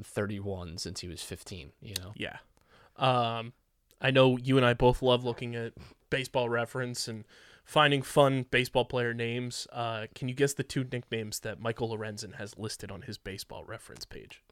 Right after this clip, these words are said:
Speaker 1: Uh, I have no idea. These things are always absolutely insane. Um, I was actually looking, I was listening to a podcast, and they were talking about this exact thing. They were reading off, like, N F L players', uh, nicknames,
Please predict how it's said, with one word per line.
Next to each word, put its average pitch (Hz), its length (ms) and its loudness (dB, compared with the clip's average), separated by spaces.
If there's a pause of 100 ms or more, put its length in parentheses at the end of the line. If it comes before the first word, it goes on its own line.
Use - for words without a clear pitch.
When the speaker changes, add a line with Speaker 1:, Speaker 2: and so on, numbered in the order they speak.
Speaker 1:
Uh, - 520 -10 (240)
I - 40 -8
have 95 140 -8
no 95 260 -10
idea. 104 240 -6
These 156 300 2
things 220 240 2
are 135 80 6
always 117 560 -2 (100)
absolutely 92 560 -10
insane. 87 440 -12 (120)
Um, 90 420 -8
I 127 60 2
was 147 140 2
actually 156 300 2
looking, 110 520 -4 (460)
I 131 40 2
was 123 120 0
listening 127 480 2
to 110 100 0
a 107 40 -2
podcast, 92 540 -6
and 104 80 -8
they 104 60 -4
were 104 140 -4
talking 98 300 -4
about 98 180 -8
this 95 100 -8
exact 90 460 -10
thing. 98 260 -14 (440)
They 95 100 -8
were 90 200 -8
reading 104 480 -4
off, 90 340 -6
like, 95 200 -8
N 98 100 -6
F 95 140 -8
L 107 120 0
players', 120 600 -2
uh, 120 380 2
nicknames, 131 600 -4